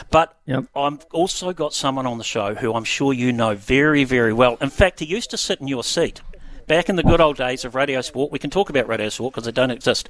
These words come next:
Speaker 2: Mm.
Speaker 1: Brendan Telfer, famous, known from nine until twelve, doing your exact job.
Speaker 2: Telf, um, a m-, tremendous amount of respect for Brendan Telfer, one of the great men of New Zealand broadcasting, whether it be radio or television.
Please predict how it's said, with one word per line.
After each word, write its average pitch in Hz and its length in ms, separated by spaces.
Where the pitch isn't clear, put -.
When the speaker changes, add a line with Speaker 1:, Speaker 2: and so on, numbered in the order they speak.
Speaker 2:
Mm. 123 240
Speaker 1:
Brendan 143 260
Telfer, 139 440
famous, 165 600
known 151 340
from 127 360
nine 160 240
until 147 240
twelve, 131 440
doing 135 260
your 156 240
exact 135 380
job. 127 320
Speaker 2:
Telf, 170 440
um, 147 380
a - 40
m-, 147 260
tremendous 170 440
amount 160 220
of 147 40
respect 151 360
for 131 80
Brendan 131 340
Telfer, 135 340
one 135 180
of 123 80
the 123 60
great 151 400
men 135 320
of 127 340
New 123 160
Zealand 123 340
broadcasting, 123 680
whether 123 260
it 127 80
be 120 120
radio 127 520
or 117 120
television. 123 800